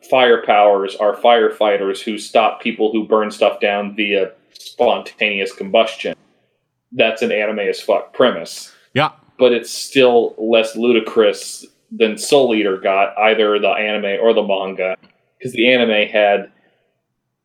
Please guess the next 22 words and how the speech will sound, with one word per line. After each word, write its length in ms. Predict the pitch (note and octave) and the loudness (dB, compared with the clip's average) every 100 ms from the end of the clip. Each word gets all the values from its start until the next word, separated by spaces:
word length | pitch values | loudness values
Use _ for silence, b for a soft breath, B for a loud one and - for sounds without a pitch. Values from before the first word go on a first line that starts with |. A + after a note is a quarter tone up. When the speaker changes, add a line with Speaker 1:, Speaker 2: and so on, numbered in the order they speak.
| _ - | _ -4
Speaker 1:
the 200 | C3 D#3 | 0 2
anime 240 | E3 C#3+ | 2 4
wrote 140 | B2 | 4
itself 280 | A#2+ - A#2+ | 4 2 0
into 120 | A2+ | 0
the 140 | G#2 F#2+ | -6 -6
corner 340 | - B2 G#2+ | 0 0 2
of, 180 | G2+ F#2+ - | 0 0 -8
"Look, 360 | A#2+ A2+ - - b _ - | 0 2 2 -12 b _ -2
uh, 320 | G#2 F#2 E2+ _ _ _ _ _ _ _ _ | 2 2 -2 _ _ _ _ _ _ _ _
we've 300 | C3+ B2 A#2 | 0 0 2
written 300 | A#2 D#3 C3+ | 2 2 2
it 240 | B2+ A2 - | 0 0 -2
extensively 960 | A#2+ - C3+ C3 A#2 G#2+ G#2 G2+ - | -6 0 -2 0 -2 2 0 0 -4
that 340 | A2 G2+ E2+ - _ _ - | 0 0 0 -10 _ _ -12
Death 280 | - B2+ B2+ | 0 0 2
God 300 | B2+ G#2+ - | 2 2 0
Kun 280 | - G#2+ G2 | -2 -2 -2
cannot 460 | - A2 A2 G2+ G#2+ | -6 0 0 -2 -2
leave 380 | A2 A2 - | 0 0 -2
this 200 | G#2+ G2+ | -4 -4
city. 520 | - - A#2+ F#2+ F2+ | -8 -2 0 0 -8